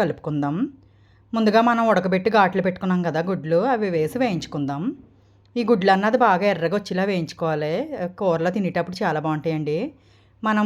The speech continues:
ముందుగా ఘాట్లు పెట్టుకున్నాం కదా, అవి కూర అన్నదే, ఈ చింత చిగురు పులుపు అన్నదే వెళ్ళి గుడ్లలో లోపల చాలా బాగుంటుంది గుడ్డు తినేటప్పుడు. చూడండి, ఇలా వేగుతున్నాయి కదా,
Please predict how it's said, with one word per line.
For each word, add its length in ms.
ముందుగా 320
ఘాట్లు 320
పెట్టుకున్నాం 460
కదా, 180
అవి 200
కూర 260
అన్నదే, 320
ఈ 40
చింత 140
చిగురు 240
పులుపు 260
అన్నదే 340
వెళ్ళి 300
గుడ్లలో 380
లోపల 260
చాలా 280
బాగుంటుంది 440
గుడ్డు 200
తినేటప్పుడు. 520
చూడండి, 360
ఇలా 160
వేగుతున్నాయి 500
కదా, 160